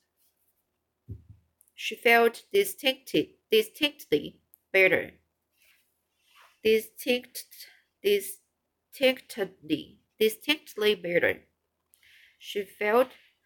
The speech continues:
distinctly better, and when her fa-, feathers were all smoothed out,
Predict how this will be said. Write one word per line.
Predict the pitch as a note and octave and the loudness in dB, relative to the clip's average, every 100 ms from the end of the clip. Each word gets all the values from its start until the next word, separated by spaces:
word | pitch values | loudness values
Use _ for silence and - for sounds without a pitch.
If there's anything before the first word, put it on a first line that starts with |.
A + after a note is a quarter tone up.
| _ _ _ | _ _ _
distinctly | A3 A3 - C4+ C4 - A#3 | 2 2 -2 -6 -6 -2 -2
better, | A3+ F#3+ E3+ - - _ _ _ _ | 2 2 4 0 -4 _ _ _ _
and | G3 E3+ | -10 0
when | G3+ A#3+ | 0 0
her | - C4 | 0 2
fa-, | B3 - A3 G#3 - | 2 2 2 2 2
feathers | A3+ A#3 C4+ D4+ - B3+ | 2 4 4 2 -2 -2
were | A3+ A#3 A#3+ - _ _ _ _ | 2 4 4 0 _ _ _ _
all | A3 A#3+ C4+ | 4 4 4
smoothed | - - G#3 A3 A3 - | -2 -6 0 0 0 0
out, | D#3+ D3+ - | 0 0 -8